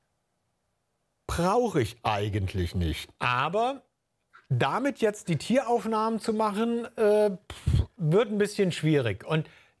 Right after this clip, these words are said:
das ist für mich eigentlich immer so die Geschichte, wo ich sage, natürlich, äh, gibt ja viele, wenn ihr jetzt mit anderen sprecht und so, „Guck mal hier, da kommt ja die neue.“ Da gibt es immer wieder Leute, die dann sagen, „Ja, so ein bisschen, hm?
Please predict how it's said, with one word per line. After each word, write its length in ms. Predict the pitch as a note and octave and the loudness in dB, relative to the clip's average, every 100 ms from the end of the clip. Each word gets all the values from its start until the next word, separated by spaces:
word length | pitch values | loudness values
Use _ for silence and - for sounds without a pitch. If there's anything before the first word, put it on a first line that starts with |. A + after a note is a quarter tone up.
| - | -4
das 200 | D#3+ G3+ | -2 0
ist 160 | A#3+ - | -4 -2
für 160 | A3 | -2
mich 220 | G#3+ G3+ | 0 -2
eigentlich 260 | F3+ G3 E3+ | 0 0 2
immer 160 | G3 G3+ | 2 4
so 140 | F#3+ | 4
die 100 | F#3 | 2
Geschichte, 360 | D#3+ G3 - F3+ | 2 0 0 2
wo 100 | E3+ | 4
ich 120 | D#3 | 4
sage, 540 | C3 D3 F3 F3 F3+ | 4 4 4 4 2
natürlich, 1000 | F3 F#3 F#3 - - B3+ C#4 F#3+ G#2+ - - - - | 0 -2 -2 -4 0 2 4 4 2 -2 -12 -16 -2
äh, 140 | D3+ - - - | -2 -2 -6 -6
gibt 160 | B2+ | -4
ja 100 | - | -2
viele, 520 | G#2+ - C#3+ F#3 F3+ E3+ C#3 _ | -2 0 2 4 2 0 -8 _
wenn 240 | - A#2+ A#2 | -10 -4 0
ihr 140 | A2+ | 2
jetzt 260 | G#2+ G2+ - | 2 0 -2
mit 220 | G2 - | -4 -2
anderen 240 | A#2 A2 G#2 | -2 0 -2
sprecht 400 | - A2+ B2 - | -2 -2 -4 -6
und 100 | A2 | -6
so, 60 | |
„Guck 140 | - D3 | -4 -2
mal 120 | C#3 | 0
hier, 140 | D3 | 2
da 100 | C#3 | 2
kommt 180 | B2 C#3 | 0 -2
ja 60 | B2+ | 0
die 100 | A#2+ | 2
neue.“ 340 | A#2 C3+ D3+ - - - - | 2 2 0 -2 -18 -16 -4
Da 80 | D3 | -2
gibt 220 | C#3+ A3 | 0 -2
es 160 | A3+ - - | -4 -6 -4
immer 380 | E4 D4+ D4+ B3 | -2 2 2 2
wieder 240 | A3+ G3+ | 2 2
Leute, 500 | C#3+ D3+ G3+ A3 G#3+ | 4 2 2 2 0
die 120 | F#3 | 2
dann 140 | F3+ D3+ | 0 2
sagen, 220 | C#3+ B2+ | 0 0
„Ja, 300 | G#2 A#2+ - - | 2 2 2 0
so 100 | D3 | 2
ein 80 | |
bisschen, 460 | C3+ F3+ - D#3 B2 - _ - | 4 2 4 2 2 -8 _ 0
hm? 280 | F#3 C#4+ | 4 4